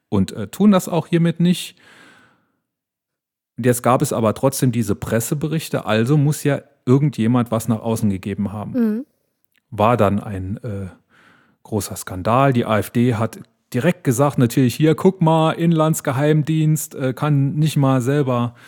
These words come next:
Speaker 1: äh, seine Geheimnisse für sich behalten, äh, trotz vorheriger Zusage.“ Und tatsächlich, das, äh, Verwaltungsgericht in Köln hat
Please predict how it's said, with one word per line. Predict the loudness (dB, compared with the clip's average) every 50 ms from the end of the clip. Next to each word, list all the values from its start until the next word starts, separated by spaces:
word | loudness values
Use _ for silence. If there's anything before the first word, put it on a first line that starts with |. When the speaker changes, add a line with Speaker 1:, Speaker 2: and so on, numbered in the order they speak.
| -20 -20 -20 _ _
Speaker 1:
äh, | -6 -2 -2 0 0
seine | 0 0 0 0 0
Geheimnisse | -2 -2 2 4 6 6 6 6 4 4 2 0
für | 2 2 0
sich | 2 0 -2 0 -2
behalten, | -2 0 0 0 2 2 2 2 2 2 2 4 4 4 2 0 -4
äh, | -4 -2 0 0 0 -2
trotz | -4 -4 -2 -2 -2 -2 -4 -8
vorheriger | -2 0 2 2 4 2 2 2 0 0 -2 -2
Zusage.“ | -2 -2 0 0 0 2 2 0 0 0 -2 -2 -2 -4 -2
Und | 2 2 2 2 2
tatsächlich, | 2 -2 -2 -2 0 0 0 0 0 -2 -2 -2 -2 -2 -4 -6 -10 -6
das, | -4 -4 -4 -4 -8 -10 -12
äh, | -10 -8 -6 -4 -4 -4 -4 -6 -8
Verwaltungsgericht | -10 -6 -4 -2 -2 -2 -2 -2 0 0 -2 -2 -4 -10 -10 -10 -10 -10 -12 -10
in | -8 -8 -8 -6
Köln | -2 0 2 4 4 4 4 4 2 0 -4 -20 -20 -20 -20 -20 -20 _ _ _ _ _
hat | -4 -2 -2 -2 -2 -4 -8 -8 -8 -10 -12